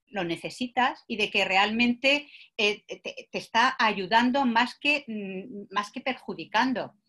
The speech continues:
Claro, ¿por qué nos, por qué nos sentimos perjudicados frente al enemigo? Por el, nuestro ego, por nuestro ego. Pero si tenemos sabiduría, es gracias a ese daño infligido, estamos sacando, de verdad, hay muchísimas herramientas que tenemos para dar la vuelta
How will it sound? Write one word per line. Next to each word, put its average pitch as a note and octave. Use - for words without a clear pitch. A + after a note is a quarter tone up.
Claro, A#3+
¿por G3+
qué C#4
nos, D4+
por B3+
qué C#4
nos D4
sentimos C4
perjudicados A#3
frente A3+
al A3
enemigo? G#3+
Por D3+
el, D#3
nuestro D#3+
ego, F#3
por E3+
nuestro E3
ego. G#3+
Pero F3+
si -
tenemos F#3
sabiduría, A#3
es G#3+
gracias G3
a F3+
ese A3+
daño B3
infligido, B3
estamos C#4
sacando, C4+
de A3
verdad, A3+
hay C4+
muchísimas D4
herramientas B3
que A#3
tenemos B3
para G3
dar A3+
la A#3
vuelta G3